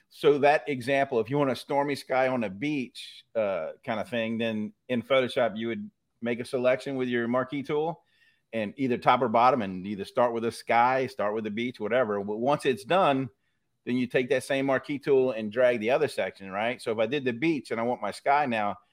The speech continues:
as long as I drag it and then drag it into the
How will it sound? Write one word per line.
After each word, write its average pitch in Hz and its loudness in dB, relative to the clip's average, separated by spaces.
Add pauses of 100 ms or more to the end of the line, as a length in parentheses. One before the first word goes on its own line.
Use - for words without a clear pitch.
(280)
as 113 -6
long 156 2
as 151 0
I 143 4
drag 143 4
it 131 4
and 117 -4
then 127 -2
drag 135 2
it 127 -2 (340)
into 170 0
the 120 0